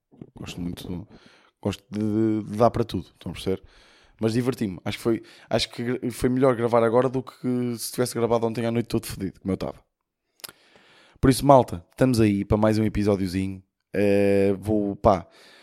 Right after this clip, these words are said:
o objeti-, o, pá, queria mesmo, gostava mesmo de, de, hum, agora para a semana, quando eu gravar outra vez o episódio, estar abaixo dos noventa. Sabem? Gostava de estar abaixo dos noventa. Queria, gost-, gostava, já não ve-, já não vejo na balança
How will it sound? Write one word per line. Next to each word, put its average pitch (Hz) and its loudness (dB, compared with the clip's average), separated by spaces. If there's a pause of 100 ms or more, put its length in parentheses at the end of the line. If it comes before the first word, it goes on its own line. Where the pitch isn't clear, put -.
(300)
o 110 2
objeti-, 113 0
o, 127 4 (240)
pá, 131 2
queria 143 2
mesmo, 135 0
gostava 143 -4
mesmo 131 -2
de, 123 -2 (680)
de, 117 2
hum, 110 -6
agora 113 2
para 117 0
a - 0
semana, 113 -2
quando 123 -2
eu 110 -2
gravar 113 2
outra 113 0
vez 110 0
o 110 2
episódio, 110 0
estar 113 -2
abaixo 110 0
dos 104 -4
noventa. 98 -6 (1200)
Sabem? 101 2 (240)
Gostava 107 0
de 107 -4
estar 110 0
abaixo 104 -2
dos 101 -8
noventa. 95 -6 (140)
Queria, 117 -2
gost-, - -8 (440)
gostava, 143 0
já 135 4
não 139 2
ve-, 135 2
já 143 2
não 151 4
vejo 156 2
na 156 0
balança 127 0